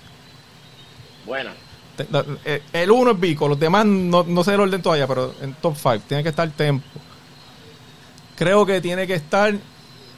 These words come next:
Speaker 2: eh, a mí me gustaba mucho, eh, Polaco.
Speaker 1: Duro.
Speaker 2: Polaco. Eh, el mismo Lito. Lito está ahí, pero, pero yo, a mí me gustaba más Polaco.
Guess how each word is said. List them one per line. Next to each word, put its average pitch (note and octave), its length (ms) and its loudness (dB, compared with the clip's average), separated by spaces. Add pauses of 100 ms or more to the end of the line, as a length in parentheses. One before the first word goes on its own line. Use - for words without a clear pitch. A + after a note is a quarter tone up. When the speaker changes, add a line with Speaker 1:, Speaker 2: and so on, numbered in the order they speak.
(260)
Speaker 2:
eh, C3+ 720 0 (200)
a A2+ 100 0
mí B2 80 0
me D#3+ 100 0
gustaba E3+ 400 4
mucho, F3+ 540 0
eh, B2+ 300 -2
Polaco. A#2 520 2 (1900)
Speaker 1:
Duro. C#3+ 480 -2
Speaker 2:
Polaco. G#2 580 -2 (1120)
Eh, A#2+ 600 -2 (100)
el C3 160 -2
mismo D3+ 300 4
Lito. D#3+ 300 0 (100)
Lito B2 180 -6
está F3 160 2
ahí, F3 80 2
pero, C3+ 340 0
pero C3+ 240 0
yo, C#3 100 0
a B2+ 60 0
mí C#3+ 40 2
me E3 60 2
gustaba D#3+ 240 2
más D3+ 120 4
Polaco. A#2+ 380 -2